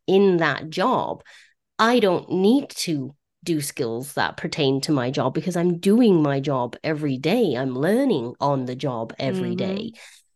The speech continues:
Speaker 1: So when we talk about positioning pieces, the whole dialogue and discourse around role-specific training to get someone to engage with learning, in my opinion, does not cut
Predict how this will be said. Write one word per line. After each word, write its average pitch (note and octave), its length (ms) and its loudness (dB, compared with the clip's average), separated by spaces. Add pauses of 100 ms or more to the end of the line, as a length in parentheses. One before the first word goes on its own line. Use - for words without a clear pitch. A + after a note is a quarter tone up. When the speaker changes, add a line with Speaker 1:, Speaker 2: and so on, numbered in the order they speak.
Speaker 1:
So F3+ 640 2
when A#3 200 4
we C4 120 2
talk D4 280 -2
about - 400 -2
positioning A3+ 680 0
pieces, D3 720 -2 (480)
the A3 80 2
whole D4 460 4
dialogue G#3 680 2
and D3+ 200 -2
discourse D#3+ 640 -4
around D#3 640 -2 (240)
role-specific F#3 1300 -2
training F3 760 -2
to G3 100 -6
get A3+ 260 2
someone F#3 300 -2
to F3 140 -6
engage F3 540 0
with C3 140 -6
learning, E3+ 540 0
in G3+ 220 0
my A#3 240 -4
opinion, G3 720 -2 (520)
does A3 200 4
not A3 580 2 (100)
cut - 300 -6